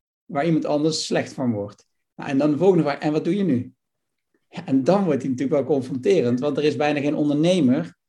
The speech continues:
die door, door, door zijn, zijn handelen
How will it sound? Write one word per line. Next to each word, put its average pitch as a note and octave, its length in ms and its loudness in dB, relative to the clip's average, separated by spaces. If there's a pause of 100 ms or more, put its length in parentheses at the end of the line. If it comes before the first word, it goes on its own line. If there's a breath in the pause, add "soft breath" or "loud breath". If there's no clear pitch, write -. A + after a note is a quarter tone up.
(440)
die C#3 640 -4
door, D#3+ 560 2
door, D3+ 500 2 (520)
door C#3+ 420 2
zijn, C3 580 -2
zijn B2+ 280 -4
handelen C3+ 760 0